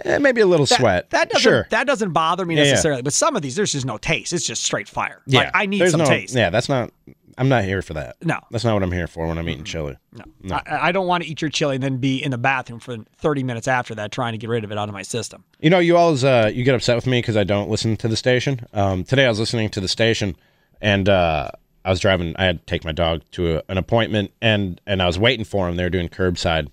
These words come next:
Speaker 1: at this vet I took him to, so I was waiting in
Speaker 2: What does that mean? They have an X-ray kit on the outside of the,
Speaker 1: No,
Speaker 2: of the
Speaker 1: no.
Speaker 2: doctor's
Speaker 1: You,
Speaker 2: office on
Speaker 1: you,
Speaker 2: the curb?
Speaker 1: you call them when you get there.
Speaker 2: And
Speaker 1: You
Speaker 2: then they
Speaker 1: say,
Speaker 2: bring 'em
Speaker 1: "Hey,
Speaker 2: in?
Speaker 1: I'm here with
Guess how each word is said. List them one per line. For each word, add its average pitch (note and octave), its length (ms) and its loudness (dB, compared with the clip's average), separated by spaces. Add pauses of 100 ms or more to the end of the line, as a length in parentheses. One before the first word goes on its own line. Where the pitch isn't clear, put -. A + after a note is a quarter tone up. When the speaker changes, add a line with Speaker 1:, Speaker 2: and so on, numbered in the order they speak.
(120)
Speaker 1:
at E2 120 -16
this E2 120 -12
vet F#2 320 -2
I F#2 100 -8
took E2+ 220 -8
him E2 80 -14
to, E2 240 -4
so F2 140 -6
I E2+ 40 0
was D#2+ 240 -4
waiting F2+ 300 -2
in F2+ 60 -4
Speaker 2:
What E3 100 0
does C#3 220 -6
that D3 240 -8
mean? A#2+ 160 -14
They C3 60 -6
have C3 80 -6
an B2+ 120 -8
X-ray E3 380 -4
kit F#3 240 -6
on C#3 100 -2
the C3 80 -6
outside D3+ 460 -2
of B2+ 60 -8
the, A#2+ 200 -8
Speaker 1:
No, D#3+ 120 4
Speaker 2:
of G3+ 40 0
the F3 140 2
Speaker 1:
no. - 40 -4
Speaker 2:
doctor's C#3+ 300 -2
Speaker 1:
You, C3 80 4
Speaker 2:
office F#3 180 0
on D3+ 100 -2
Speaker 1:
you, C3+ 120 4
Speaker 2:
the C3+ 60 4
curb? F#3+ 240 -2
Speaker 1:
you B2+ 160 0
call C#3 320 4
them A2+ 120 -2
when A2 120 0
you G2+ 80 -2
get A#2+ 260 2
there. G2 240 2
Speaker 2:
And F#2 80 2
Speaker 1:
You - 80 2
Speaker 2:
then C3+ 80 0
they G#2+ 80 4
Speaker 1:
say, G2+ 60 4
Speaker 2:
bring C3+ 160 0
'em B2+ 40 -6
Speaker 1:
"Hey, B2 200 4
Speaker 2:
in? G#2+ 80 0
Speaker 1:
I'm G2+ 100 -2
here G2 300 -2
with F2+ 280 -4